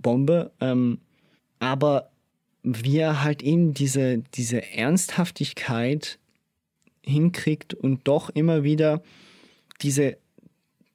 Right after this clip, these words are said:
durchbrechen möchte, weil sie nicht angenehm ist für niemanden. Für ihn am allerwenigsten. Also es fängt ja nur schon damit an, mit dem ersten Song, wo er spielt und gleich die Lache ein-, ein-, äh, einspielt, oder?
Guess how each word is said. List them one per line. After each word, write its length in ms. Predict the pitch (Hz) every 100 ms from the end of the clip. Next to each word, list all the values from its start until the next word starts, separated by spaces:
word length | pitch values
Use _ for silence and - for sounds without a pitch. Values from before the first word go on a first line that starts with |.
| -
durchbrechen 600 | 147 - 139 175 - 170
möchte, 420 | 151 - - 123
weil 160 | 127
sie 160 | 123 123
nicht 340 | 131 143 -
angenehm 540 | 123 143 156 127 110 98
ist 240 | 110 -
für 140 | - 120
niemanden. 640 | 131 151 123 - - 110 - _ _ _ _ _ _ _
Für 160 | - 139
ihn 180 | 139 165
am 100 | 123
allerwenigsten. 800 | 127 127 123 135 113 - 226 - _ _ _ -
Also 340 | 117 127 127 113 123
es 160 | 139 135
fängt 240 | 165 175
ja 80 | 160
nur 120 | 165
schon 140 | 170 156
damit 240 | 151 143
an, 120 | 139
mit 140 | 170 151
dem 80 |
ersten 280 | 135 156 -
Song, 220 | 143 160 160
wo 80 |
er 60 | 147
spielt 300 | - 160 156
und 180 | 143 -
gleich 240 | 139 151
die 120 | -
Lache 360 | 135 160 - 156
ein-, 280 | 107 104 104
ein-, 180 | 117 110 -
äh, 220 | 120 113
einspielt, 880 | 98 117 127 127 - 120 107 92 -
oder? 340 | - 139 185